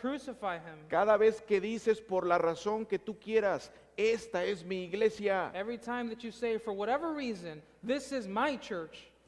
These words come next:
Speaker 2: Yo tengo más derecho que ellos.
Speaker 1: I've been here longer, therefore I have more rights over them."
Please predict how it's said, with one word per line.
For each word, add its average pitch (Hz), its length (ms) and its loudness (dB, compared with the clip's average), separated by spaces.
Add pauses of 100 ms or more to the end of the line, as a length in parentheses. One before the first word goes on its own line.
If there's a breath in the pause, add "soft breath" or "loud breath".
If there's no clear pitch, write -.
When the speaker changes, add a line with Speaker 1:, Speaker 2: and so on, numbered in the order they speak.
(160)
Speaker 2:
Yo 208 140 6
tengo 220 360 4
más 208 340 0
derecho 202 480 0
que 196 240 2
ellos. 208 440 2
Speaker 1:
I've 196 180 -2
been 269 180 0
here 262 160 2
longer, 240 480 2
therefore 226 360 0
I 226 60 0
have 226 140 -2
more 254 280 4
rights 202 280 0
over 180 200 -6
them." 156 240 -8